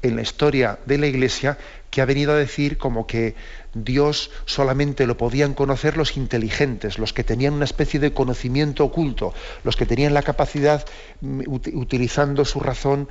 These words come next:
de conocer lo que el pueblo, lo que el pueblo, el vulgo, no era capaz de conocer. ¿Mm? El gnosticismo es una herejía que está hablando de un ocultismo, ¿no? De un ocultismo y de una capacidad de conocimiento de Dios dependiendo de la inteligencia del hombre.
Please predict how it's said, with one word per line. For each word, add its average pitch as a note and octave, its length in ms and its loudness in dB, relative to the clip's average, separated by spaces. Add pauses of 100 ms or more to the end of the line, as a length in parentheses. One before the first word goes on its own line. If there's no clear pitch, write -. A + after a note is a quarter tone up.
(280)
de B2 140 0
conocer B2+ 440 0
lo C3 160 2
que - 80 -2
el A#2 120 0
pueblo, C#3 760 4 (160)
lo A2+ 200 -6
que A2 100 -6
el G#2 60 -4
pueblo, C3+ 400 0
el A#2+ 120 0
vulgo, C#3 520 2 (420)
no B2 220 0
era C3 100 2
capaz C3+ 240 0
de B2+ 100 0
conocer. A#2+ 520 0 (1120)
¿Mm? C3 120 -6 (440)
El A2+ 140 -2
gnosticismo B2+ 540 -2
es C#3 100 -2
una C#3+ 140 2
herejía C3+ 460 0 (300)
que - 80 -6
está - 160 -2
hablando C3 360 2
de B2+ 60 0
un C#3 80 4
ocultismo, A2+ 760 0
¿no? A#2+ 160 -4 (140)
De B2+ 140 -2
un C3+ 100 2
ocultismo C3 680 2 (300)
y A#2+ 100 0
de A#2 80 2
una C3 160 2
capacidad C3 520 2
de B2 80 2
conocimiento B2+ 600 0
de C3 60 4
Dios C#3 240 2 (220)
dependiendo C3 680 2
de D3 80 4
la C3+ 80 4
inteligencia C3 720 2
del B2+ 160 4
hombre. G2+ 380 0